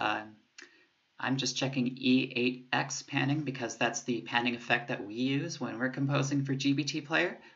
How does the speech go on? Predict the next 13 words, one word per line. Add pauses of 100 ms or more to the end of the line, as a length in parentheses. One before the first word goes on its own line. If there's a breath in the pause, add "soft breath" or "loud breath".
but
also
there's
a
default
panning
window. (540 loud breath)
Uh, (200)
when
you
install
a
new